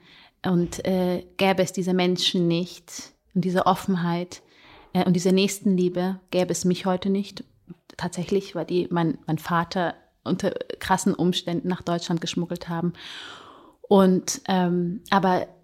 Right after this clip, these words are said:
es wichtig war, gerade in der jetzigen Zeit, wo Deutschland so gespalten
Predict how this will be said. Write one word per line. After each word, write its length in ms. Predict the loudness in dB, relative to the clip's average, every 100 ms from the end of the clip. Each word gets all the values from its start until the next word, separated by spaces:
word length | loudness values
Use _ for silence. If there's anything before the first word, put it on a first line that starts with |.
| -8
es 180 | -6 0
wichtig 440 | -2 0 -4 0
war, 380 | 2 4 2 -2 _ _ _ _ _ _ _ _ _ _ _ _ _
gerade 520 | -4 0 4 4 4
in 160 | 2 4
der 100 | 4
jetzigen 440 | 4 2 0 0
Zeit, 300 | 2 2 2
wo 80 | 2
Deutschland 360 | 2 2 2 -2
so 60 | 0
gespalten 760 | -2 2 2 2 2 0 0